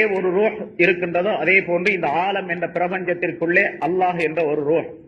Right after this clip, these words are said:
ஆலம் என்ற பிரபஞ்சம் இயங்குவதற்கு அல்லாஹ் என்ற ஒரு ரூஹ் இருக்கின்றான். அல்லாஹ் ரூஹ் தான், ஆனால் அவன்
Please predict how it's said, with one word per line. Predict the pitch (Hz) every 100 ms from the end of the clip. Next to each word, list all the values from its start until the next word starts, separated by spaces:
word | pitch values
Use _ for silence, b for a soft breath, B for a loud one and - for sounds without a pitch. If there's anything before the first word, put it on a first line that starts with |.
| - - _ _ -
ஆலம் | 151 196 196 190
என்ற | 180
பிரபஞ்சம் | 170 175 185 190 180 139
இயங்குவதற்கு | 147 196 208 202 190 190 180 220
அல்லாஹ் | 170 180 175
என்ற | 160 160
ஒரு | 139 143
ரூஹ் | 151 147 104 -
இருக்கின்றான். | 147 131 123 104 - - - - - - _ - _ _ - - -
அல்லாஹ் | 139 208 214 180
ரூஹ் | 180 208 196
தான், | 180 131 104 - - _ _ -
ஆனால் | 143 202 196
அவன் | 170 165